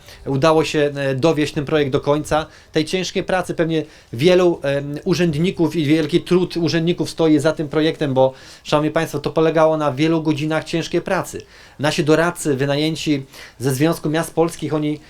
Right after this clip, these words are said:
e, pracowali na bieżąco kilka miesięcy, żeby wypracować strategię, diagnozę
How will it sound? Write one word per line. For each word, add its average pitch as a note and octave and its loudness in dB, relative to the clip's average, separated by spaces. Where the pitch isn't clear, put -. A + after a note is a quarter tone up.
e, D#3+ -2
pracowali D#3+ 0
na D#3 0
bieżąco D#3 -2
kilka E3 -4
miesięcy, D#3+ -4
żeby D3+ -2
wypracować D#3 0
strategię, D3 -2
diagnozę C#3 0